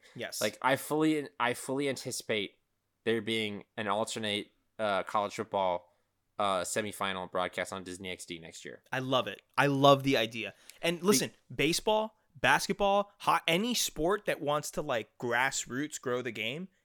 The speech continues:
Speaker 1: this is, soccer, this is how you do it. You get the kids, you, uh, you make them understand the game at a level that they can get it, and you make it fun.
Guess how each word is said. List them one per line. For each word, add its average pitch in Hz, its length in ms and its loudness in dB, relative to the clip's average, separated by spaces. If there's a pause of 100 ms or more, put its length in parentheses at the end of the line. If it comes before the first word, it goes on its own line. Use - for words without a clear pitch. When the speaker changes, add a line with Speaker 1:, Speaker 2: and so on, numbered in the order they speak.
(200)
Speaker 1:
this 135 300 2
is, 147 180 -4
soccer, 180 640 2
this 156 320 0
is 175 140 0
how 160 200 2
you 147 180 -6
do 143 220 -4
it. - 120 -10 (760)
You 127 160 -6
get 139 320 2
the 180 80 -2
kids, 156 460 2 (260)
you, 143 200 0
uh, 139 180 0
you 151 120 -2
make 147 280 -2
them 180 240 0
understand 175 640 -2
the 151 60 -2
game 123 440 -2
at 120 140 0
a 123 60 -2
level 123 280 -4
that 110 180 -6 (100)
they 120 220 0
can 175 240 -8
get 113 240 -2
it, - 140 -8 (400)
and 160 120 2
you 208 80 0
make 226 200 0
it 226 100 -8
fun. - 460 -4